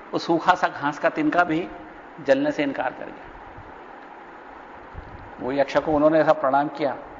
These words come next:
और वापस आयोजन स्थल की तरफ भागा। "हे इंद्रदेव, मैं यक्ष को नहीं पहचान सका यह कौन है।" उन्होंने जल देवता को बोला, "अब तुम जाके पता लगाओ।"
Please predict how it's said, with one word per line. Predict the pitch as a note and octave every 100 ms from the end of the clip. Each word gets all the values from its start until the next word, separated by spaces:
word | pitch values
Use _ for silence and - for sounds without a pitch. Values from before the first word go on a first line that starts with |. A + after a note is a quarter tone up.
| - C3+
और | C3
वापस | C3+ E3 D#3 - - -
आयोजन | D3+ C#3+ D#3 E3
स्थल | D#3 E3+ D#3
की |
तरफ | D#3+ D#3
भागा। | B2+ A2+ A2+ - - - - - - - - - -
"हे | D3+
इंद्रदेव, | D#3+ D#3 D#3 F#3+ - - - - - - - - -
मैं | C3+ D#3
यक्ष | D#3+ -
को | D3+
नहीं | D3+ D3
पहचान | B2 C#3 C3+
सका | B2+ B2
यह | A#2+
कौन | A#2+ A#2
है।" | G#2 - - - - - - - - - - - - - -
उन्होंने | C#3 D3+ D3+
जल | D3+ D#3
देवता | E3 E3+
को | E3+ E3
बोला, | D#3 D3+
"अब | D3
तुम | D#3 D#3
जाके | D3+ -
पता | D#3 D#3
लगाओ।" | D#3 D#3